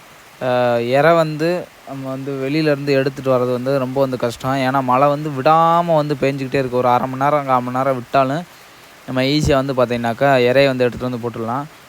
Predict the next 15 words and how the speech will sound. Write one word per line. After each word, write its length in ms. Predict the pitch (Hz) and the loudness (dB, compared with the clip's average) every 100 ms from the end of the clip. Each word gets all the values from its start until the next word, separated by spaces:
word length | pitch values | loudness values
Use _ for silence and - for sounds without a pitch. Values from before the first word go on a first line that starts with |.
| - | -12
ரெண்டு 360 | 127 147 165 165 | -8 -6 -4 -2
நாளா 320 | 139 143 151 | 0 2 2
பாத்தீங்கன்னாக்கா, 640 | 127 120 120 117 110 143 127 | 2 -2 -4 -8 -4 -4 -4
மழை 300 | 117 123 131 | -2 0 0
வந்து 280 | 127 131 | -2 -6
தொடர்ந்து 380 | 120 123 143 139 117 | -4 -2 -2 -4 -6
பேஞ்சுக்கிட்டே 340 | 135 131 127 | -6 -8 -8
இருக்கு. 380 | 127 113 123 151 123 139 | -8 -8 -10 -10 -10 -8
இன்னைக்கும் 320 | 165 170 147 | -8 -4 -2
பாத்தீங்கன்னா, 340 | 127 127 143 | -2 -2 -2
மணி 380 | 131 123 139 185 - - - - | 0 0 -2 -8 -10 -20 -8 -2
பத்து 300 | 123 - 156 | -2 0 -2
மணிக்கிட்ட 380 | 147 165 147 | -2 -2 2
ஆக 220 | 139 127 131 | 4 4 4
போகுது. 520 | 123 117 113 127 | 0 -2 -2 -2